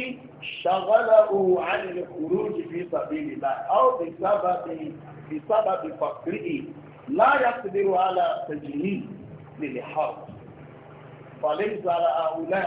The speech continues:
حرج إذا قعدوا ونصحوا لحال خروجهم، ولم يرجفوا بالناس، ولم يثبتوهم، وهم محسنون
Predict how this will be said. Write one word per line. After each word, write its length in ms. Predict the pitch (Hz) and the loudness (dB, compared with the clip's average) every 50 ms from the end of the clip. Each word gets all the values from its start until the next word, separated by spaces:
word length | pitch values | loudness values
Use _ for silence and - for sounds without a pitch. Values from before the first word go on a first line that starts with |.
| - 180 | 0 0
حرج 380 | 190 202 190 180 180 180 160 | 0 0 2 0 0 -2 -4
إذا 380 | 160 - 185 190 180 156 160 160 | -10 -10 -8 -8 -4 -2 0 2
قعدوا 840 | 151 - - - 202 202 202 185 185 180 185 202 226 220 - 269 254 | 2 0 0 2 2 2 2 2 0 0 0 -2 -2 -2 -2 -2 -4
ونصحوا 880 | - 175 170 - - 180 190 - - - 165 156 - - 151 156 151 143 147 151 147 - 151 | -4 -4 -4 -4 -4 -4 -8 -10 -8 -6 -6 -4 -4 -4 -4 -4 -4 -4 -6 -8 -10 -6 -6
لحال 440 | 151 143 151 156 175 185 185 - - - - - | -6 -6 -2 -2 0 0 0 0 -2 -6 -8 -4
خروجهم، 680 | 113 113 - 180 202 196 180 - - - - - - - - - - - - - - - - - - - - | -4 -2 0 2 2 2 2 2 -2 -4 -4 -8 -10 -14 -18 -18 -20 -20 -20 -20 -20 -20 -20 -18 -18 -8 -2
ولم 340 | 151 196 214 226 220 214 220 214 196 | 2 4 4 6 6 4 2 0 0
يرجفوا 920 | 190 180 180 175 - - 220 262 262 - 190 196 180 165 151 143 - - - - | 0 0 0 -2 -4 -4 -6 -6 -6 -4 0 0 0 0 0 -2 -4 -6 -4 -2
بالناس، 680 | 180 175 170 165 165 180 202 226 226 196 170 - - - 147 131 - - - - - - - - - - - - - - - - - - 151 165 | -2 -2 -2 -4 -4 0 2 4 4 4 2 0 -4 -8 -14 -14 -16 -18 -20 -20 -20 -20 -20 -18 -18 -18 -18 -20 -18 -18 -18 -18 -14 -12 -6 0
ولم 680 | 196 240 269 277 247 240 247 233 226 226 226 - - - - - - - - - - - - - - - | 2 4 4 4 4 4 6 6 6 6 4 0 -6 -12 -14 -16 -18 -18 -20 -20 -20 -18 -18 -18 -12 -2
يثبتوهم، 1500 | 180 190 185 - - - - - - - - - 247 285 285 - - 370 370 330 233 185 170 175 170 - - - - - - - - - - - - - - 147 | 0 0 0 2 2 0 0 0 -4 -10 -6 -2 -2 -2 0 0 0 2 2 2 2 0 0 0 0 0 -2 -4 -6 -8 -12 -16 -18 -20 -20 -20 -20 -14 -6 0
وهم 600 | 156 160 156 160 190 214 214 214 214 220 214 202 | 2 2 2 2 0 0 0 0 0 -2 -4 -4
محسنون 880 | 185 175 165 - - - - - 147 147 143 147 185 208 214 190 170 - | -4 -4 -4 -6 -8 -12 -12 -6 -4 -4 -2 -2 -2 0 0 0 0 -2